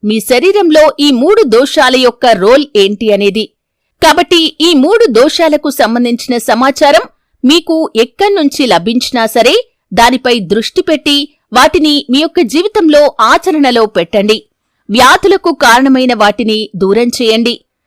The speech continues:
అలాగే ఎల్లప్పుడూ ఈ విషయంపై దృష్టి పెట్టండి. అది ఏంటంటే, ఈ మూడు దోషాలు ఉన్నప్పుడు ఏం తినాలి మరియు ఏం తినకూడదు అనే దానిపై మీరు ఖచ్చితంగా దృష్టి పెట్టండి. ఇలాంటి దోషాలను పెంచే పదార్థాలు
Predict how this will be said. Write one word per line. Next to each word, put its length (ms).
అలాగే 360
ఎల్లప్పుడూ 720
ఈ 120
విషయంపై 840
దృష్టి 320
పెట్టండి. 520
అది 180
ఏంటంటే, 720
ఈ 120
మూడు 360
దోషాలు 540
ఉన్నప్పుడు 720
ఏం 300
తినాలి 540
మరియు 520
ఏం 260
తినకూడదు 600
అనే 280
దానిపై 420
మీరు 160
ఖచ్చితంగా 640
దృష్టి 380
పెట్టండి. 540
ఇలాంటి 460
దోషాలను 640
పెంచే 400
పదార్థాలు 800